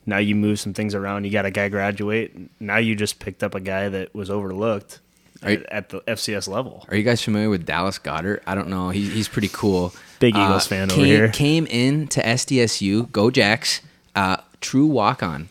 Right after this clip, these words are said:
Speaker 2: preferred walk-on. He, then they upped his scholarship first year to twenty-five percent, and then by the time he was graduating, y-, yeah, he was on a full ride 'cause that dude is a freak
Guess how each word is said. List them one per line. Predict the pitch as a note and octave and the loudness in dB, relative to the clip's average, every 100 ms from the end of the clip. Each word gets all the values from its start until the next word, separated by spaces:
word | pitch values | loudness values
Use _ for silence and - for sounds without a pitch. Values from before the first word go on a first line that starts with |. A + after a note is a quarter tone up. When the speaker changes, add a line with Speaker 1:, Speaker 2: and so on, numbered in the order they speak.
| - | -6
Speaker 2:
preferred | A#2 - B2 B2 B2+ | -6 -2 0 2 2
walk-on. | A2 G2+ G#2 F#2+ E2 - _ _ _ _ _ - | 2 2 2 -2 -4 -10 _ _ _ _ _ -6
He, | G#2+ A2 | 0 0
then | G#2+ A2 A2+ | 0 0 0
they | G#2 | 0
upped | G#2+ | -2
his | A2+ A2 | -2 -2
scholarship | - F#2+ G2 - F2+ | 0 0 2 0 -4
first | - G2 G2+ | -2 -4 -4
year | G2 | -4
to | G2 | -4
twenty-five | - E2 F2+ D#2 D#2+ | -6 -8 -6 -8 -8
percent, | - - F#2 G#2 - - | -8 -6 -6 -6 -12 -12
and | - G2+ | -4 -2
then | F#2+ F#2 | 0 0
by | F#2 | -2
the | F2+ | -4
time | F2+ G2 | -4 -2
he | G2 | -2
was | E2+ | -4
graduating, | F2 F2 F#2 F2 F2 F2 - | -6 -6 -4 -4 -4 -8 -6
y-, | |
yeah, | G#2 G2 G2+ F2 D#2 | -6 -2 -2 -2 -4
he | G2+ | -6
was | F2+ | -6
on | F2+ | -8
a | E2+ | -10
full | - F2 | -12 -12
ride | F2 D2 D2+ - - - | -12 -14 -18 -20 -18 -12
'cause | F#2 - | -12 -10
that | G2+ F#2+ G2 | -6 -4 -4
dude | F#2+ F#2 F#2 | -2 -2 -4
is | F#2+ F2 | -6 -8
a | F2 E2+ | -8 -10
freak | - G2 F2+ E2+ | -10 -6 -4 -6